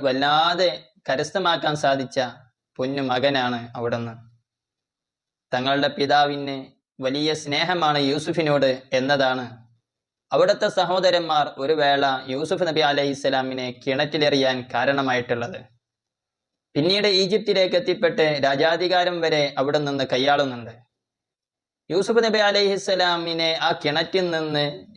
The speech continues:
രക്ഷപ്പെടുത്തിയെടുത്ത, പിന്നീട് ഈജിപ്തിൽ കൊണ്ടുപോയി കച്ചവടം ചെയ്ത് കാശാക്കിയ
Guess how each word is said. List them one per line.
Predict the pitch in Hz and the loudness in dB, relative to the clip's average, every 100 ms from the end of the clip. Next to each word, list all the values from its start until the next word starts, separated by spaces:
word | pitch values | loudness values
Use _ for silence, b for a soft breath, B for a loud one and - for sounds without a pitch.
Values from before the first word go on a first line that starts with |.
| 135 | -4
രക്ഷപ്പെടുത്തിയെടുത്ത, | 135 - 180 175 165 170 156 143 151 156 131 - - _ _ _ _ _ _ _ _ 147 | -2 0 2 2 2 2 2 2 2 0 -2 -4 -20 _ _ _ _ _ _ _ _ -2
പിന്നീട് | 165 208 214 | 0 0 0
ഈജിപ്തിൽ | 175 190 185 208 208 185 | 2 0 0 0 0 2
കൊണ്ടുപോയി | 190 185 180 175 | 2 4 4 4
കച്ചവടം | 170 156 151 190 190 185 | 2 -2 0 2 2 0
ചെയ്ത് | 170 175 160 156 156 - - | 0 0 2 2 0 -6 -4
കാശാക്കിയ | 135 147 202 185 - 135 127 | -2 0 0 0 0 -4 -4